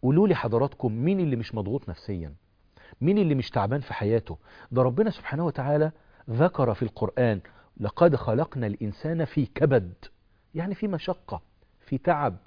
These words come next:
في عسر، في حياة صعبة. بس ربنا سبحانه وتعالى لا يبتلي ليعذب، إنما يبتلي ليصطفي ويهذب. ربنا بيعمل كده عشان يمحص الناس. يعني،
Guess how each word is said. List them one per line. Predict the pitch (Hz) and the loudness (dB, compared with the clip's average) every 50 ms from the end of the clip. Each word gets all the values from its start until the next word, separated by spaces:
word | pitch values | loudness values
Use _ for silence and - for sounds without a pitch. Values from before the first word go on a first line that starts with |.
| - _ _ _ _ _ _ _ _ _ | -20 _ _ _ _ _ _ _ _ _
في | - - 135 131 127 | -6 -2 0 2 2
عسر، | 104 127 180 185 - - - - - - - _ _ _ _ _ _ _ _ | 2 2 0 0 -2 -8 -20 -20 -20 -20 -20 _ _ _ _ _ _ _ _
في | - - - 156 160 160 156 156 147 | -16 -8 -4 0 2 4 4 2 2
حياة | - - - - 131 127 147 165 175 160 | 0 -2 -2 0 2 4 6 6 6 4
صعبة. | - - - 160 143 143 123 110 98 - - _ _ _ _ _ _ _ _ _ _ _ _ _ - | 4 0 -2 -2 0 0 0 0 -2 -2 -4 _ _ _ _ _ _ _ _ _ _ _ _ _ -6
بس | - 127 127 - - - - - | -4 -4 -4 -6 -10 -16 -10 -6
ربنا | 123 113 110 104 95 139 160 165 | -4 -2 -2 -2 -2 -2 -2 -4
سبحانه | 135 - - - - 135 156 | -4 -6 -10 -8 -6 -4 -2
وتعالى | 156 151 131 - - 127 127 147 151 156 160 170 160 - _ _ _ _ - | -2 -2 -2 -2 -2 0 2 4 4 4 4 4 2 -2 _ _ _ _ -4
لا | 110 110 127 156 170 175 | 0 2 4 4 6 6
يبتلي | 165 160 139 - - - 180 175 180 190 180 170 - | 4 4 2 0 -2 0 0 0 0 0 -2 -2 -2
ليعذب، | - 127 127 127 127 123 143 156 147 127 117 110 101 82 76 _ _ _ _ _ _ _ _ _ - | 0 0 2 2 2 2 2 2 2 0 0 -2 -2 -4 -6 _ _ _ _ _ _ _ _ _ -4
إنما | 110 113 131 156 165 165 160 143 | -2 -2 0 0 2 2 2 2
يبتلي | 131 123 113 - - - 170 170 165 156 139 | 4 2 0 0 -2 0 2 2 4 4 2
ليصطفي | 131 123 120 113 - - - - 156 - - 135 | 2 2 0 -2 -4 -4 -4 -4 -2 -2 0 0
ويهذب. | 131 127 123 120 113 110 143 143 123 113 107 101 82 82 - _ _ - - - _ - | 2 2 2 2 0 0 0 -2 -2 -4 -4 -4 -4 -6 -12 _ _ -20 -20 -18 _ -8
ربنا | 104 104 110 170 180 | -6 -2 0 0 0
بيعمل | 170 160 185 175 156 143 | 2 2 2 2 0 -2
كده | - - - 165 165 | -2 -2 -2 -2 -2
عشان | 117 110 - 131 113 | -2 -4 -6 -4 -4
يمحص | 113 113 123 156 - - - 123 - - | -4 -4 -4 -4 -6 -8 -10 -12 -12 -10
الناس. | 107 95 101 127 151 135 90 - - - - _ _ _ _ _ _ _ _ _ _ _ _ _ _ _ _ _ _ _ _ _ _ _ _ - | -8 -6 -6 -4 -4 -4 -6 -8 -14 -20 -20 _ _ _ _ _ _ _ _ _ _ _ _ _ _ _ _ _ _ _ _ _ _ _ _ -6
يعني، | - 107 101 95 101 104 104 104 104 104 104 104 104 | -4 -2 -2 -2 -2 -2 -2 -2 -2 -2 -2 0 0